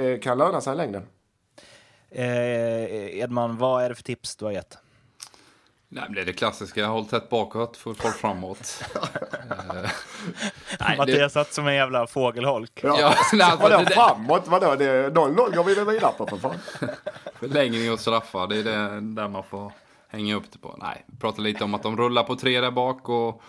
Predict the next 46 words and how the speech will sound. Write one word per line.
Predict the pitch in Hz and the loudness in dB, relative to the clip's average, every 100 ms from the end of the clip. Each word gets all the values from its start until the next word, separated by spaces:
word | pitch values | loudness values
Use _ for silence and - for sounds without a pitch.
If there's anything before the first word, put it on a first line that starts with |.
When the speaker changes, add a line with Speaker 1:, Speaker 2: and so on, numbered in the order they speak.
| - - - _ | -20 -20 -20 _
Speaker 3:
och | - 101 | -12 -4
vem | 117 107 | -2 -2
som | 107 110 110 | -4 -4 -4
i | 110 | -4
så | 117 | -6
fall | 107 104 | -4 -4
ska, | - 104 104 - | -2 -2 -2 -6
ska | - 104 | -14 -16
stöta | - 113 107 104 | -8 -4 -4 -6
på, | - 107 92 | -6 -6 -6
på | - 95 | -8 -10
bortre | 104 101 - 98 95 92 _ | -8 -8 -8 -8 -8 -8 _
mittback. | 101 104 - 95 92 _ - | -12 -12 -10 -8 -8 _ -10
Eh, | 92 87 87 87 87 90 90 90 85 | -6 -6 -6 -8 -10 -12 -12 -14 -6
ja, | 101 92 - _ _ | -4 -6 -12 _ _
om | - 104 | -8 -8
inte | 104 | -8
forward | 104 107 92 92 | -4 -4 -2 -4
kan | 101 | -4
göra | 95 95 | -4 -4
jobbet, | 98 90 98 | -6 -8 -12
det | 95 | -10
är | 101 | -8
väl | 101 104 _ _ _ | -10 -16 _ _ _
Speaker 1:
pressspelet, | 117 110 104 98 92 | -8 -4 -4 -4 -4
men | 104 110 110 | -6 -2 0
även | 110 107 101 | 0 -2 -4
hur | 107 | -4
vi | 101 | -6
skulle | 101 101 | -6 -6
hantera | 101 110 101 95 98 _ _ 120 | -6 -4 -4 -2 -4 _ _ -6
vårt | 110 117 | -4 -2
eget | 104 104 | -4 -4
spel | 135 117 | -2 -2
när | 107 | -2
vi | 110 | -2
har | 104 | -2
bollen | 113 101 98 92 | -2 -4 -6 -10
gentemot | 98 107 101 107 98 110 | -12 -12 -10 -8 -8 -6
hur | 101 - _ - | -8 -8 _ -2
öis | 120 101 - - - - | -2 0 -4 -6 -8 -4
Örgryte | 123 123 107 110 | -2 0 -2 -4
ligger | 117 104 | -2 -2
i | |
sitt | 104 - | -4 -6
försvarsspel. | 104 113 98 - | -6 -6 -6 -8